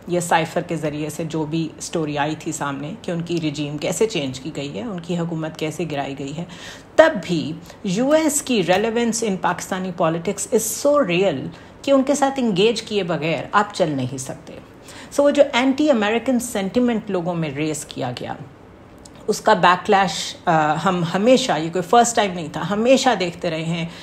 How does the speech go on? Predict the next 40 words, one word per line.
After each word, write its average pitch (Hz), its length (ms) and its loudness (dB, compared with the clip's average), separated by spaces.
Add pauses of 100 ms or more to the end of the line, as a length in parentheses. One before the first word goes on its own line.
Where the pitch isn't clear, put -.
(200)
electoral 247 600 6
campaigns 208 720 0
में 190 160 -2
या 165 160 0
जब 170 300 2
भी 220 100 -2
किसी 240 260 -2
political 196 440 -2
party 180 340 -2
के 180 340 -6
ऊपर 170 240 0
मुश्किल 170 380 -2
वक्त 160 260 -6
आता 156 260 -2
है, 165 200 -2
दो 247 180 4
चार 240 240 2
चीज़ें 240 280 0
हैं 254 100 0
तो 254 80 2
बहुत 214 460 0
अच्छी 226 260 -2
commodity 180 540 -2
के 170 120 -4
तौर 160 180 -2
पे 147 160 -6
sell 180 400 0
होती 139 300 -4
हैं 113 320 -8
masses - 320 -12
में। - 160 -12 (420)
Number 277 340 6
one 262 180 4
is 220 220 -2
religion, 180 400 0 (440)
number 240 320 2
two 220 240 4
is 196 40 -4 (200)
hate 208 180 8
against 180 480 0